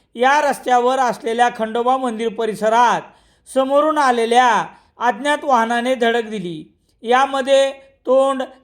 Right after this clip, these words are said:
छाती आणि डोक्याला जबर मार लागल्यामुळे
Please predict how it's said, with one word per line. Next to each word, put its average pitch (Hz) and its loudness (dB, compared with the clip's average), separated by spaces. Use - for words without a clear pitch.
छाती 277 -6
आणि 240 -4
डोक्याला 247 0
जबर 240 -2
मार 254 0
लागल्यामुळे 226 0